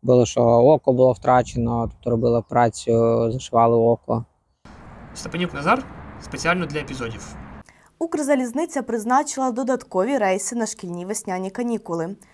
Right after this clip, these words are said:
Speaker 3: Поїзди курсуватимуть з Києва до Трускавця, Львова, Рахова та Івано-Франківська, до Ворохти, з Харкова і Дніпра.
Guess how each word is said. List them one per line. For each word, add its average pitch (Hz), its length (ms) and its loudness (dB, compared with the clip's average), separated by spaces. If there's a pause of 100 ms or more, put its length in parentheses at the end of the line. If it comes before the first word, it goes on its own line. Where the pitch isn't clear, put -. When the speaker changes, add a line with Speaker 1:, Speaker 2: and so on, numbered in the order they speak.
(180)
Speaker 3:
Поїзди 277 440 -2
курсуватимуть 247 800 -2
з - 60 -12
Києва 285 380 -4
до 247 160 -2
Трускавця, 233 760 -2
Львова, 226 480 -4
Рахова 240 420 -2
та 233 140 -8
Івано-Франківська, 208 1080 -6 (440)
до 302 80 2
Ворохти, 202 540 0 (100)
з - 100 -18
Харкова 190 440 -2
і 180 40 -6
Дніпра. 175 420 -4